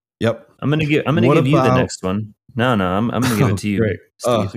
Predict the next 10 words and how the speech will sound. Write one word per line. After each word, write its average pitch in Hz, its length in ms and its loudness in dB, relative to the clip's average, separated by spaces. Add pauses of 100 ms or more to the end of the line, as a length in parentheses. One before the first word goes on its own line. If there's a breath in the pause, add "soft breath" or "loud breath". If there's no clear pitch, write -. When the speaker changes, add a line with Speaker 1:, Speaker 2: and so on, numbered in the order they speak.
(140)
Speaker 1:
great, 110 300 -2 (160)
great. 101 200 -4
Who - 320 -20 (500 soft breath)
Speaker 2:
Dennis 113 280 2
Speaker 1:
is - 60 -6
it? - 60 -4
Speaker 2:
Turville. 101 400 -2 (1900)
Speaker 1:
Dennis. - 680 -4 (420)
Dennis 139 500 -2
is, 113 760 -2